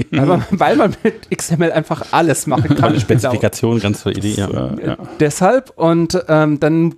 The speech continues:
Speaker 1: dieses X M L dann wiederum in eine Versionskontrolle wie Git reinzutun, ist dann,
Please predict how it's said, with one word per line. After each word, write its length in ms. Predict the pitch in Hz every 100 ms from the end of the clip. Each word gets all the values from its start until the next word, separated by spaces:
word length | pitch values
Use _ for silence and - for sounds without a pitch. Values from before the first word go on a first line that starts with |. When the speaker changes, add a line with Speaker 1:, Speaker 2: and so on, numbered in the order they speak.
| -
Speaker 1:
dieses 300 | 202 277 -
X 240 | 240 -
M 160 | 185 156
L 220 | 143 208
dann 240 | 208 175
wiederum 560 | 160 214 170 185 175 170
in 480 | 160 156 156 151 151
eine 340 | - 143 147
Versionskontrolle 920 | 135 143 233 165 135 143 143 139 135 131
wie 160 | 127
Git 220 | 127 - -
reinzutun, 600 | 151 139 131 151 175 175
ist 260 | 147 -
dann, 280 | 147 143 147